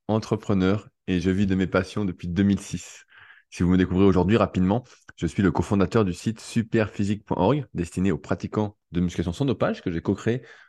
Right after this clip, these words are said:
en septembre deux mille neuf et avec lequel j'ai donné vie à plein, plein, plein de projets. Donc, pour pas vous faire perdre trop de temps, si ça vous intéresse, vous pouvez retrouver presque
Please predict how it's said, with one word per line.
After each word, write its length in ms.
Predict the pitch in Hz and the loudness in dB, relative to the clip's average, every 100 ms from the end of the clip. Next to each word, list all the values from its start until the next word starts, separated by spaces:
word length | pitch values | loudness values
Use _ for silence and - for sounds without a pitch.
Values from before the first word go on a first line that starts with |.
| - | -14
en 80 | 92 | -6
septembre 320 | 117 135 110 | -4 0 0
deux 80 | 113 | 2
mille 160 | 131 | 0
neuf 340 | 85 120 - - _ _ _ _ - | 0 -2 -6 -20 _ _ _ _ -6
et 40 | 90 | -4
avec 120 | 87 | -2
lequel 240 | 92 131 | 0 0
j'ai 80 | 107 | 0
donné 160 | 85 90 | -2 -2
vie 120 | 110 | -2
à 40 | |
plein, 220 | - 151 | -2 -2
plein, 100 | 151 | -2
plein 120 | 139 135 | -2 -2
de 40 | |
projets. 320 | 127 190 - - _ _ - _ | 2 2 2 -2 _ _ -20 _
Donc, 140 | 87 | -10
pour 160 | 80 80 | -8 2
pas 340 | 143 156 147 - | 4 4 2 -6
vous 100 | 95 | -6
faire 160 | 101 - | -6 -2
perdre 160 | 120 | -2
trop 160 | - 131 | 0 -2
de 80 | - | 0
temps, 300 | 107 175 139 | 0 0 -6
si 100 | - | -6
ça 80 | |
vous 140 | 80 101 | -4 -2
intéresse, 440 | 156 92 101 131 | -4 -4 -6 -8
vous 60 | - | -12
pouvez 140 | 95 | -8
retrouver 380 | 87 - 95 127 127 - - - _ _ _ _ _ _ | -8 -8 -4 -4 -4 -20 -20 -20 _ _ _ _ _ _
presque 380 | - 170 - | 0 0 0